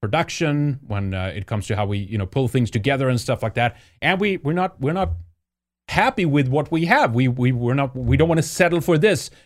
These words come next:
We want to do more. We wanna bring you guys more shows. We wanna bring more contributors on. We wanna employ people so that, uh,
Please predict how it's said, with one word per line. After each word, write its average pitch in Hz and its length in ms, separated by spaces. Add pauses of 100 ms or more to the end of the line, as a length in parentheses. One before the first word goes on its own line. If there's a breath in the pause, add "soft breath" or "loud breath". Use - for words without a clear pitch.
(160 soft breath)
We 147 240
want 151 240
to 190 60
do 202 120
more. 240 340
We - 360
wanna 127 60
bring 147 200
you 190 160
guys 190 240
more 180 120
shows. 214 400
We 156 40
wanna 127 120
bring 139 180
more 135 240
contributors 175 600
on. 151 300 (280 soft breath)
We 120 80
wanna 127 160
employ 156 380
people 160 440
so 117 200
that, 104 300
uh, 98 140